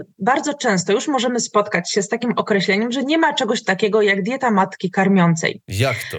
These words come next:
Speaker 1: I to jest właśnie bardzo dobre określenie z jednej strony. Jest tam taka mała gwiazdka u góry, ale to za chwilkę o niej powiem. <laughs> Chodzi o to właśnie, żeby rozpowszechniając teorię, że nie ma diety matki karmiącej,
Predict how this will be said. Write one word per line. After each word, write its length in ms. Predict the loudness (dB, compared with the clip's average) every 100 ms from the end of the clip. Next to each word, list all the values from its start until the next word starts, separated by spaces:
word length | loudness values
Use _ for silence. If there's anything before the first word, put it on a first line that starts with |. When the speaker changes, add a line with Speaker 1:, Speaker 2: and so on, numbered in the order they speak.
| -8
Speaker 1:
I 100 | -6
to 100 | 0
jest 180 | 0 2
właśnie 320 | 0 2 0
bardzo 380 | 2 2 2 0
dobre 300 | 0 0 0
określenie 580 | 0 0 0 2 2 2
z 80 | 0
jednej 300 | 0 0 -2
strony. 540 | -2 2 4 4 2 -4 _ _
Jest 220 | -2 0
tam 120 | 0 0
taka 220 | 2 2
mała 300 | 2 2 0
gwiazdka 480 | -2 -4 -4 -4 -2
u 100 | 2
góry, 260 | 2 2
ale 220 | 2 0
to 100 | -2
za 120 | -4 -4
chwilkę 340 | -4 -2 0
o 100 | 2
niej 160 | 0 0
powiem. 380 | 0 2 0 -2 -8 -8
<laughs> 80 | -4 -6 -6 -14 -10 -12 -14 _ _ _ _ -2
Chodzi 320 | 0 0 0
o 100 | 0
to 160 | 0 0
właśnie, 460 | 2 -2 0 -2 0
żeby 460 | 0 0 2 2 2 2
rozpowszechniając 1000 | 0 0 -2 -2 -4 0 0 0 -2
teorię, 580 | -2 2 2 2 2 0 -6
że 160 | 0 0
nie 120 | 2
ma 160 | 0 2
diety 320 | 0 2 2
matki 360 | 2 0 -6
karmiącej, 800 | -2 0 4 4 2 2 0 -2